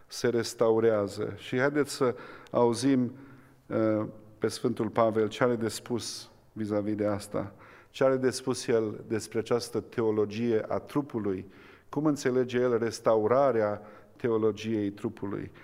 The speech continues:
Adică ce credem noi despre trupul ăsta? Unu Corinteni șase cu treisprezece, partea a doua. Trupul nu este pentru,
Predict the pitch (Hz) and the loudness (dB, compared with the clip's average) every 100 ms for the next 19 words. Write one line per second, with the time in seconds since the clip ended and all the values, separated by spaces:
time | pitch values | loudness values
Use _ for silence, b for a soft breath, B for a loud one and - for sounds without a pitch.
0 | B B B 104 110 113 104 - 160 - | B B B -6 -4 -2 -2 -2 -4 -2
1 | 143 120 107 120 117 107 - 104 98 113 | 0 0 0 0 0 -2 -6 -8 -6 -6
2 | 104 104 95 - 95 - 127 131 131 117 | -4 -4 -4 -4 -4 0 0 0 0 -2
3 | 110 104 131 151 151 B B B - - | -2 0 0 0 -2 B B B -6 2
4 | 127 117 - 143 143 143 B B B 117 | 4 4 2 2 2 -2 B B B -6
5 | 117 135 139 - 113 113 - 110 123 120 | 2 2 2 -2 0 0 -2 0 2 2
6 | 110 113 117 120 107 98 - 156 147 143 | 2 0 4 4 2 0 2 2 4 2
7 | 139 165 151 - 135 - 131 127 143 127 | 2 4 2 2 0 2 0 2 0 0